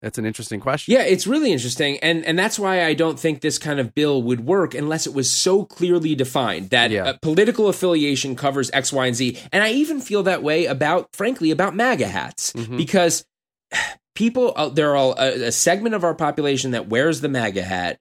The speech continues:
Speaker 2: that is not conservative. They just
Speaker 1: Yeah.
Speaker 2: like Trump,
Speaker 1: Yeah.
Speaker 2: right? And should that be protected under, uh, political affiliation? Where do we draw the line? It's too vague. That's
Speaker 1: Mm-hmm.
Speaker 2: the problem.
Speaker 1: Yeah.
Speaker 2: And, y-, you know, just to give an example, like,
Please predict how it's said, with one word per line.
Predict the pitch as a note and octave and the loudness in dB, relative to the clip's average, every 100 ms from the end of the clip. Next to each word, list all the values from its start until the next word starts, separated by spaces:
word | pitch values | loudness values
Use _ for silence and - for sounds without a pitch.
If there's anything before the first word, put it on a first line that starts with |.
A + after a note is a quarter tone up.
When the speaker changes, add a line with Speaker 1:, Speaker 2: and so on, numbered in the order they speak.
| _ _ _ | _ _ _
Speaker 2:
that | A#2+ C#3 C3+ - | 2 4 4 2
is | D3 C3 | -2 0
not | C3 D3+ F#3+ - | 0 0 -2 -4
conservative. | - D#3+ - G3 F#3 B2 G#2 F#2+ | -4 -2 0 2 2 0 -4 0
They | B2 | -2
just | B2+ E3 F3 A2 | 0 0 0 0
Speaker 1:
Yeah. | C3+ | 0
Speaker 2:
like | E3 - | -2 -2
Trump, | - C#3+ C3 - - | -4 -2 -2 -4 -20
Speaker 1:
Yeah. | - A2+ | -6 2
Speaker 2:
right? | C3+ G3+ - - - - | 4 4 0 -14 -18 0
And | F3 F3+ D3+ - | 2 4 0 0
should | - F#3+ D3 | 4 4 6
that | C#3+ E3 - | 4 4 2
be | E3 A3 A3 G#3 - _ - | -2 0 2 -2 -6 _ -2
protected | G#3 G3 - G#3 - A3+ G3 | -2 -2 -4 -4 -2 -2 0
under, | G3 G3 G3 F3 | 2 4 2 2
uh, | E3+ F3+ F3 E3+ | 0 2 0 -2
political | F3+ F#3+ G3+ G3+ G#3 | -2 0 2 2 0
affiliation? | G3+ G#3 G3+ G3+ G#3 A3 F#3+ | 0 0 0 0 0 -2 0
Where | D#3+ A3 C4+ | 2 2 2
do | C4 | 0
we | G3+ | -2
draw | C#3+ B2+ D#3+ | -2 0 2
the | D#3 | 2
line? | C3+ E3 C#3 | 0 2 2
It's | A2+ - | 0 -2
too | - A#3 G3+ | -2 0 2
vague. | C3 F3 A2 C#2 - _ - | 4 2 2 -4 -14 _ -2
That's | D#3 C3+ | 0 2
Speaker 1:
Mm-hmm. | B2+ | -2
Speaker 2:
the | B2+ | -2
problem. | - E3+ A#2 D#2 D#2 - - - | 0 0 0 -6 -14 -18 -12 2
Speaker 1:
Yeah. | F#3 | 4
Speaker 2:
And, | F3 F#3+ | 4 0
y-, | G3 | -2
you | F#3+ G3 | -2 0
know, | F#3 D#3 | 2 2
just | E3 G3 F#3 | 0 -2 0
to | F3 | 0
give | F3 | 2
an | D#3 | 2
example, | B2 A#2 G#2+ | 0 0 0
like, | A2+ A#2+ - | 0 0 -2